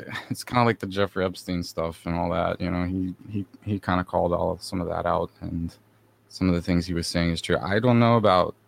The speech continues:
I know that there's rings of people with power doing some fucked up <laughs> shit, so,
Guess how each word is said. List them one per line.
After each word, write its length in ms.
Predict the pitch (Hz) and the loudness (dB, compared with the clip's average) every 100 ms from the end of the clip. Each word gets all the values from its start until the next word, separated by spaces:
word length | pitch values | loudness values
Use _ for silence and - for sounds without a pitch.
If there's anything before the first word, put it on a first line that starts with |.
| _ - - - _ | _ -20 -20 -20 _
I 120 | - 95 | -4 4
know 220 | 123 120 | 6 6
that 160 | 98 | 4
there's 340 | 90 92 85 87 | 2 -2 -2 -4
rings 340 | 90 90 85 | 0 0 -2
of 140 | 82 - | -8 -10
people 320 | - 82 87 | -6 -4 -2
with 120 | 82 78 | -4 -8
power 360 | 85 80 82 | -8 -6 -6
doing 540 | 80 85 85 80 80 85 | -6 -4 -2 -4 -8 -12
some 180 | - 80 - | -8 -8 -8
fucked 240 | 87 - | -12 -8
up 120 | 80 - | -10 -4
<laughs> 20 | |
shit, 340 | - - 117 | -2 2 4
so, 320 | - - 120 | 4 4 4